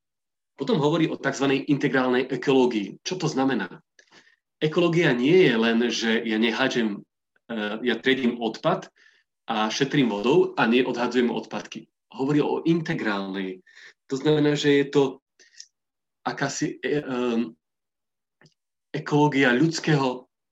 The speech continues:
ekológia každodenného života. Čo to znamená? A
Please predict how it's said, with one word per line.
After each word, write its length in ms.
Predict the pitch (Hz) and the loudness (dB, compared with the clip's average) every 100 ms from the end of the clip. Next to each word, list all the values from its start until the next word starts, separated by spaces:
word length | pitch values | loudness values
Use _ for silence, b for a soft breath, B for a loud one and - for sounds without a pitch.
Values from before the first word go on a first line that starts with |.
| _ - | _ -14
ekológia 720 | 127 156 147 147 139 123 131 | -6 0 0 0 -2 -2 -4
každodenného 640 | 165 170 160 139 135 113 110 | -6 -6 -4 -2 -2 -2 -4
života. 480 | 120 107 104 - - _ b b b - | -6 -6 -8 -14 -18 _ b b b -16
Čo 160 | - | -8
to 60 | 185 | -6
znamená? 480 | 135 139 143 107 - _ _ _ _ _ _ _ _ _ | -2 -2 -2 -4 -12 _ _ _ _ _ _ _ _ _
A 400 | 110 104 104 104 | -10 -8 -8 -10